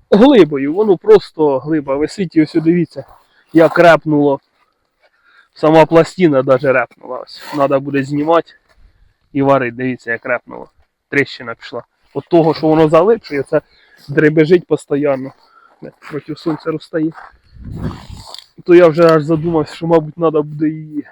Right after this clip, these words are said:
ці, і углосніми, мабуть, замовить ці, чи хто зніме, замовить теж з тикрона, поробить під них такі кронштейники, щоб я і... Поміняти їх, щоб вже не було цього,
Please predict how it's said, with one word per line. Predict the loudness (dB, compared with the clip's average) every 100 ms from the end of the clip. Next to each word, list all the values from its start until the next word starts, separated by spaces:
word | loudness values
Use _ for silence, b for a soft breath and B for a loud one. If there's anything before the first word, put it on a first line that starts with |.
| b b b b b b b _ _ -20
ці, | -14 -14 -14 b b b b -10
і | -6 -6 -6 -8 -8
углосніми, | -6 -2 0 0 -2 -6 -4 -2
мабуть, | -4 -4 -14 b b b b
замовить | 0 0 2 0 -2 -6
ці, | -12 -12 -12 -12 _ _
чи | -14
хто | -14 _ -10
зніме, | -6 -4 -4 -8 b b b
замовить | -4 0 2 2 0
теж | -4 -6 -8
з |
тикрона, | -10 -6 -4 -4
поробить | -8 -10 -10 -12
під | _ -18
них | -14
такі | -16 -16
кронштейники, | -14 -12 -4 -4 -4 -16
щоб | -20 -16
я | -16 -16 _ _ B B B B B B B B B _ _ _ _ _ _ _ _ -6
і... | -2 0 -2 -8 -16 b b b b b b b -4
Поміняти | -2 -2 0 -2 -4
їх, | -12
щоб | -16 -20 -20 -20
вже | -14 -12
не | -12
було | -10 -10 -10
цього, | -14 -16 -12 -12